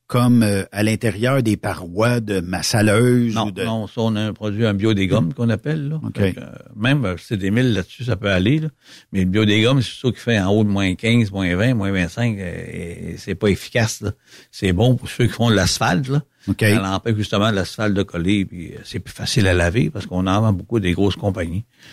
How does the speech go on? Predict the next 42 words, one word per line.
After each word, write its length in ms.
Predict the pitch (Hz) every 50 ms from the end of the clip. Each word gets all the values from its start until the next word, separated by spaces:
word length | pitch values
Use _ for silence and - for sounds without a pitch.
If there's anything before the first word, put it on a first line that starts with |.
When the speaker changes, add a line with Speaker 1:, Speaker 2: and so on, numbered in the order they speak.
| - - - - - _ _ -
Speaker 2:
Euh, 80 | 101 95
écoute, 340 | 101 104 - 160 165 165 - -
euh, 380 | 120 107 98 98 104 107 101 95
Speaker 1:
C'est 80 | 98 101
comme 140 | - 123 131
un 80 | 120
téflon, 460 | 110 - 127 117 - - 165 196 247 - -
c'est 180 | - - - 90
quoi ? 260 | - - 131 131 151 156
C'est 180 | - - - 95
Speaker 2:
ça 100 | 139 123
Speaker 1:
comme 80 | -
Speaker 2:
fait 100 | 190 160
comme 160 | 156 156 143 139
une 120 | 135 131
protection, 640 | - 139 139 131 - 127 104 - - - 107 117 147 147
c'est 160 | 160 156 113
bio, 280 | 107 110 117 123 135 139
Speaker 1:
Ok. 260 | 127 123 110 104 104 - -
Speaker 2:
c'est 160 | 131 123 117
bio. 360 | 104 110 117 120 120 - - _ _ _ _ _ 107
Hein, 180 | 110 127 147
ça 160 | 135 - 98
va 60 | 95 107
aux 120 | 117 110
huiles 220 | 98 113 113 110
de 60 | 104 104
canola, 540 | 95 101 101 98 95 90 87 87 95 104
tout 300 | 113 107 - - - -
ça, 60 | 95 90
fait 160 | - 95 92
que 80 | _
ça 100 | - 104
fait 200 | 92 - 113 101
comme 340 | - - 113 107 98 92 - - -
un 80 | 104
genre 260 | 90 87 107 107 107 98
graisseux. 640 | 85 85 95 98 95 85 - - 95 - - - -
Speaker 1:
Ok. 60 | -
Speaker 2:
Fait 160 | - 87 80 90
que, 40 | 92 - _ _ _ _ _ _ _ - - - _ _ _ _ - -
et, 140 | 110 -